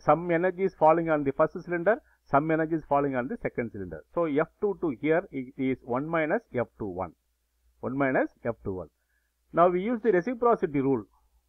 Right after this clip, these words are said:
So A one F one two equal to A two F two one. So F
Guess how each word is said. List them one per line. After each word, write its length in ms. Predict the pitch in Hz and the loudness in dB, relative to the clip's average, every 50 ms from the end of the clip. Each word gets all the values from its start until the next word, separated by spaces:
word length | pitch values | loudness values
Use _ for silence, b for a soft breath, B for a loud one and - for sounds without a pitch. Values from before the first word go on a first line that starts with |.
| _ _ | _ _
So 100 | - 156 | 0 2
A 320 | 151 139 131 151 180 208 220 | 2 2 2 4 6 8 8
one 320 | 220 220 220 220 220 180 | 8 6 4 2 0 0
F 120 | 170 160 - _ | -2 -2 -2 _
one 180 | - 175 170 160 | -4 -6 -4 -4
two 100 | - 170 | -6 -6
equal 280 | 156 139 - 131 131 139 | -6 -6 -4 -4 -6 -6
to 120 | - 240 | -6 -8
A 260 | 247 170 135 147 170 147 - | -6 -4 -2 -2 -2 -4 -6
two 200 | - 170 156 131 123 | -6 -4 -2 -2 -2
F 80 | 123 - _ | -4 -4 _
two 80 | - 139 | -6 -6
one. 320 | 113 101 107 107 95 85 - _ _ _ _ _ _ _ _ _ _ _ _ | -4 -2 -2 -4 -4 -6 -12 _ _ _ _ _ _ _ _ _ _ _ _
So 300 | - 143 143 143 139 139 - | 0 2 2 2 2 0 0
F 180 | 120 147 180 | 0 0 0